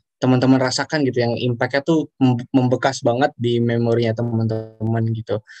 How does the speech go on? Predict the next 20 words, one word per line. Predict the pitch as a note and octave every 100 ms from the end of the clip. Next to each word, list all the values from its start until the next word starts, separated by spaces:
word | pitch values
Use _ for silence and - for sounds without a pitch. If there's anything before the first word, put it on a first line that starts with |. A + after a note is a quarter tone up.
| - - - _
gitu | A#2+ A#2
ya. | A#2 A#2+
Terus | A#2 B2 B2 -
ya | C3+
silahkan | C3 C3+ C#3 D3+
ceritakan | D3 C#3+ C3+ - E3
seperti | D#3+ C#3 C#3 C3+
apa, | C3+ C3+ D#3+
kenapa | D3 C#3 D3
itu | D3+ D3
bisa | C3 C3+ B2+ -
sangat | - C3 B2+ B2+ -
memorable | C3+ B2+ B2+ B2+ B2+
sekali, | B2+ - A#2+ B2 C3 C3+
sangat, | C3+ A#2 A2+ - - - - - - _
eh, | A#2 A#2 A#2 A2+ A2+ A2 A2 B2+
apa | - C3
ya, | A2+
itu | A#2
tadi, | B2+ C#3 C3